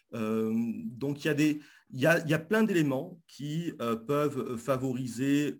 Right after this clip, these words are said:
ou, euh, ne pas favoriser le, le, le bonheur d'une, d'une personne. Et c'est vrai que lorsque l'on regarde les, euh, les médias, on, on a l'impression que c'est centré sur, euh,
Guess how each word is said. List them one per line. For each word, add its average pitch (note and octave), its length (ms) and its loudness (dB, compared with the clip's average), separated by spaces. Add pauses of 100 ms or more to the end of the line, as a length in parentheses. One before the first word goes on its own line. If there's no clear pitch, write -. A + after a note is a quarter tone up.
ou, C#3 440 0
euh, A2+ 440 0
ne A#2+ 120 -2
pas C3+ 160 -2
favoriser B2+ 640 -2
le, A#2 240 0
le, A#2 260 -2
le B2 140 -6
bonheur C3 400 -2
d'une, A2+ 280 0
d'une A2+ 180 -2
personne. B2+ 520 -6 (500)
Et A2+ 60 -8
c'est D3 160 2
vrai F#3+ 280 0
que C#3+ 340 0 (260)
lorsque C#3+ 320 -2
l'on D#3 220 2
regarde D#3 500 2
les, C3 360 0
euh, A2+ 520 -2
les B2+ 140 -2
médias, C#3 440 -2 (560)
on, C3 240 -2
on C3+ 140 0
a D#3+ 80 6
l'impression E3+ 560 0
que F#3 120 -8
c'est C#3 100 -6
centré E3 560 0 (100)
sur, D3 560 -4
euh, A#2 300 -2